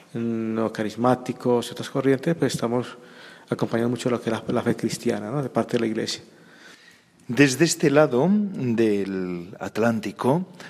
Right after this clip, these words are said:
Speaker 2: desde Europa, se mira siempre a América. Y es para nosotros una especie de incógnita. ¿Qué está viviendo allí la Iglesia y qué está viviendo, por ejemplo, ustedes son,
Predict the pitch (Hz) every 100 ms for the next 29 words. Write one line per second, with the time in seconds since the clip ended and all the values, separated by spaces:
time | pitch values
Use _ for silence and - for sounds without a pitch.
0 | - 110 101 95 101 110 139 139 123 135
1 | - - 127 147 170 - 170 165 160 143
2 | 120 117 131 110 101 - 110 - - -
3 | - - 185 - 214 180 175 170 196 -
4 | 180 170 - 170 170 190 156 123 107 135
5 | 120 110 117 110 180 165 - 170 156 131
6 | 139 151 131 113 123 151 - - - -
7 | 127 120 107 123 147 - 180 180 139 127
8 | 113 - 127 117 120 139 123 104 123 131
9 | 143 - - - 101 101 69 62 60 90
10 | - 104 101 - 113 110 98 92